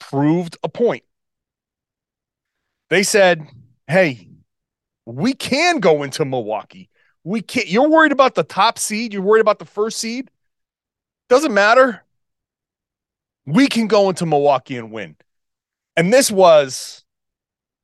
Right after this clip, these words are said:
a win, a big win. This is,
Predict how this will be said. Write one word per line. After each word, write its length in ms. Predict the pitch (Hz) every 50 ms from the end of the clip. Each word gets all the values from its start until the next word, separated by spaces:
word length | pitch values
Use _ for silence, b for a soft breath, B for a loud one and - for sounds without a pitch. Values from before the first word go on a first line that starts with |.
| _ _ -
a 160 | 175 185 175
win, 680 | 170 165 165 180 170 - 180 135 - 107 104 78 - _ _ _ _ _ _ _ _ _ _ _ _ _ -
a 300 | 208 220 226 220 214 208
big 500 | 165 131 - - - 165 180 175 143 139 143 -
win. 480 | 143 151 - - 131 - - - 113 107 _ _ _ _ _ _ _ _ _ _ _ _ _ _ _ _ _ _ _ _ _ _ _ _ _ _ _ _ _ _ _ _ _ _ _ _ _ _ _ _ _ _ _ _ _ _ _ _ _ _ _ -
This 640 | 170 156 160 208 247 262 - - - - - - - _ _ _ _ _ _ _ _ _ _ _ _ _ _ _ _ _ _ _ _ _ _ _ _ _ _ _ _ _ _ _ _ _ -
is, 640 | 185 190 190 185 185 175 165 - - - - -